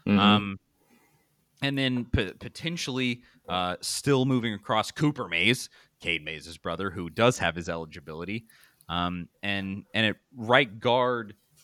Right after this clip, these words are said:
Speaker 2: it, it, would that not be Cade Mays if he gets to play? That's
Speaker 1: Yeah,
Speaker 2: kinda how,
Speaker 1: he's
Speaker 2: how
Speaker 1: right
Speaker 2: I, how I
Speaker 1: guard.
Speaker 2: feel.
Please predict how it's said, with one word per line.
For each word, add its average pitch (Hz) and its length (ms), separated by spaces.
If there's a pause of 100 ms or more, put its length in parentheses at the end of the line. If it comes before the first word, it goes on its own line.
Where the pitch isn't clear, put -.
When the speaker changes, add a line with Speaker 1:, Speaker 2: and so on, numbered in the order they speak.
(160)
Speaker 2:
it, 113 140 (300)
it, 180 180
would 170 160
that 311 180
not 262 220
be 170 240 (160)
Cade 156 280
Mays 127 340
if 120 120
he 127 140
gets 123 320
to 107 100
play? 120 240
That's 151 200
Speaker 1:
Yeah, 87 180
Speaker 2:
kinda - 140
how, 123 200
Speaker 1:
he's 135 220
Speaker 2:
how 117 120
Speaker 1:
right 92 240
Speaker 2:
I, 92 60
how 82 60
I 78 60
Speaker 1:
guard. 65 140
Speaker 2:
feel. 82 220